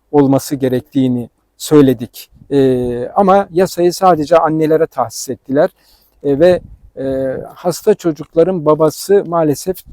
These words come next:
çıkamıyor cezaevlerinden. Çok ağır, e, hasta olmalarına rağmen, takiplerini babaları sürdürmesi gerektiğine rağmen o babalar cezaevinde. Böyle de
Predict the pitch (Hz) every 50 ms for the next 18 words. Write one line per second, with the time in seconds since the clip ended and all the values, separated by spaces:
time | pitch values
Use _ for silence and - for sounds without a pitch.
0 | - - _ - - - 156 165 156 131 117 117 - - 123 107 107 123 117 120
1 | 113 117 123 120 120 117 117 139 147 151 - - 233 - - _ - 151 147 151
2 | 160 160 147 - _ _ _ _ _ _ _ - 120 107 - - 147 - - -
3 | 180 156 147 156 151 143 139 135 135 131 135 135 139 139 135 131 123 123 120 120
4 | 135 175 190 - _ _ _ _ _ _ _ _ - _ - 151 160 151 - 170
5 | - - 180 170 185 196 165 156 151 143 160 160 165 175 175 190 185 - - -
6 | - - 160 151 147 147 147 147 143 - - 143 147 143 147 139 - - 160 156
7 | 156 165 156 135 131 127 156 185 190 190 - 185 180 156 151 139 120 131 131 135
8 | 156 180 - - - 147 123 135 147 143 131 120 120 127 139 170 185 180 165 143
9 | 131 135